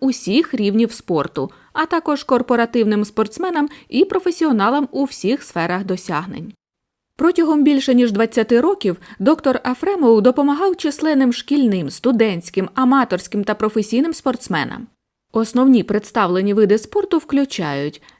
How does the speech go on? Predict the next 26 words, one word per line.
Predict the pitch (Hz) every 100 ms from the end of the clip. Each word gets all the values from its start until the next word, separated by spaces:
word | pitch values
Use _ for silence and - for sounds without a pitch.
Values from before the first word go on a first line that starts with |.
| 339
М | 381
Л | 311
Б, | 214 180 160 233 - - -
Н | 381 285
Б |
А, | 196 170 170 233 269 _ -
W | 330 381 330 277
N | 247 214
B |
A, | 175 156 170 269 - _ _
P | 339 339
G | 262
A | 277 247 208 185
Tour, | 165 240 330 _
L | 330 339
P | 311 269 202
G |
A | 233 196 175 -
Tour, | 170 226 330 - _
Н | 311 294
Х | 233
Л | 202 226 381 392
та | 311 302 -
Н | 247
Ф | 226
Л. | 185 156 98